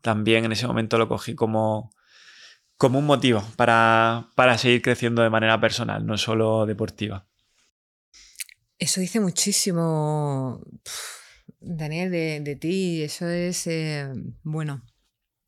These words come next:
Speaker 2: E-, es que yo el otro día en nuestra conversación yo lo flipé un montón y hoy lo voy a volver a flipar porque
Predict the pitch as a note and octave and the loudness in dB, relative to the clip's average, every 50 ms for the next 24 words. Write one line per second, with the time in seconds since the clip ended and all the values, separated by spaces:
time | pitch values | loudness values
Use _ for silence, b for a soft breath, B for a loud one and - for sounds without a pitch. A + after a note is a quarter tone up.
0 | - - - F3+ F3+ - F#3+ G3 F#3+ - B3 A#3+ A#3 A#3 A3 A3 A3 G#3+ G#3 G3+ | -14 -8 -6 -6 -4 -4 -4 -4 -2 0 2 2 4 4 4 2 2 0 2 2
1 | G3 F#3+ F#3+ - - E3+ E3 D#3+ D3 - D#3+ D#3+ E3+ F#3 F3+ E3+ E3+ E3 - - | 2 0 0 -2 -2 -2 -2 -2 -2 -2 -2 -2 0 0 2 0 0 -2 -2 -4
2 | D#3 D3 - D#3 F3 F#3 F3+ E3+ D#3+ D#3 D3 D3 C#3+ - F3 G3 G#3 G#3 F3+ D#3 | -4 -2 0 0 2 2 0 0 -2 -2 -2 -2 -2 -2 -2 -2 0 0 0 0
3 | D3 D3 D3+ D#3 E3 F3 D#3+ D#3+ D3+ D3+ D3 D3 D3+ D#3 C#3+ D3+ D3+ D#3 D3+ D3+ | 0 2 2 2 2 2 2 2 2 2 2 2 2 2 0 0 0 0 0 -2
4 | C#3+ - D#3+ D3+ - D3+ E3 F3+ - - E3+ D#3+ D#3+ - D#3 D3+ D3 D3 D3 C#3+ | -2 -4 -6 -4 -2 -2 -2 -2 -4 -4 -6 -6 -6 -6 -6 -6 -4 -4 -6 -6
5 | C#3 C3+ | -8 -10